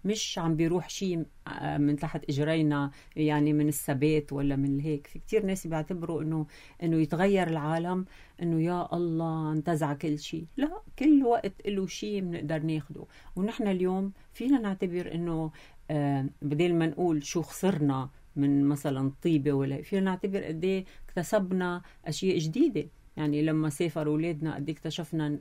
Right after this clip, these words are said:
حضارات جديدة نقدر، آه، يعني نعيش معها، أو أولادنا يجيبوا.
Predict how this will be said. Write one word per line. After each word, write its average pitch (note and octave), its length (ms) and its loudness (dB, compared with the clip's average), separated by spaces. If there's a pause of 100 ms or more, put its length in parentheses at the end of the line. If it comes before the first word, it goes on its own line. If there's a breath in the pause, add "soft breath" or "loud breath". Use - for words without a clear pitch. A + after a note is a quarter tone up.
حضارات D3+ 640 -4
جديدة D#3+ 380 -4
نقدر، C#3+ 440 -6 (320 loud breath)
آه، C#3 440 -2
يعني D3 520 0
نعيش C#3 400 0
معها، D#3+ 360 -2
أو C#3 220 -2
أولادنا D3+ 360 0
يجيبوا. D3 560 0